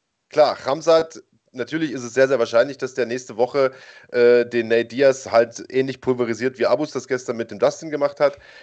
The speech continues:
Das glauben ja auch alle. Aber es würde mich nicht überraschen, wenn's da nicht auch irgendwie wieder irgendeinen krassen Scheiß gäbe und ein Hin und Her und eine Near-Finish von, von, von Diaz oder sowas.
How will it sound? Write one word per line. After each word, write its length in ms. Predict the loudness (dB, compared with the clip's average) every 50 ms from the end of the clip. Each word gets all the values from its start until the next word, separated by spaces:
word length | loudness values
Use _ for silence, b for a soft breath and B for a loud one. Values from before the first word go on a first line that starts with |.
| B B B B B B B
Das 200 | 2 2 2 2
glauben 280 | 4 4 4 4 4 4
ja 60 | 2
auch 140 | 2 2 0
alle. 300 | 0 -2 0 -2 -2 -4 b b b b b _ _ _ _ -6
Aber 220 | -4 -4 -4 -6
es 160 | -8 -10 -10
würde 200 | -10 -8 -8 -6
mich 140 | -6 -4 -4
nicht 140 | -2 -2 0
überraschen, 440 | 2 2 4 4 4 4 2 0 -2
wenn's 180 | -2 -2 -2
da 60 | -2
nicht 140 | 0 4 4
auch 100 | 4 4
irgendwie 640 | 4 2 2 2 -2 -10 -12 -10 -8 -8 -6 -6 -8 -10 -12 -16 -18
wieder 280 | -10 -4 0 2 4 4
irgendeinen 300 | 4 4 2 0 -4 -8
krassen 300 | -4 -2 -2 -2 -2 -6
Scheiß 340 | -6 -2 -2 -2 -2 -4 -4
gäbe 220 | -2 -2 -2 0 -2
und 140 | -4 -4
ein 60 | -6 -8
Hin 140 | -6 -4
und 100 | -4 -2
Her 380 | -2 -2 -2 2 4 4 4 4
und 200 | 2 0 -8 -6
eine 300 | -2 2 2 2 2 0 B B B B B B B B
Near-Finish 680 | -14 -8 -2 2 2 2 2 2 0 0 0 0 -2 -2
von, 280 | -2 -2 -2 -2 -4 -6
von, 300 | -4 -4 -4 -4 -8 -10
von 180 | -8 -8 -6
Diaz 320 | -4 -2 0 0 0 0 -2
oder 140 | -10 -20
sowas. 300 | -20 -20 -20 -20 -20 -20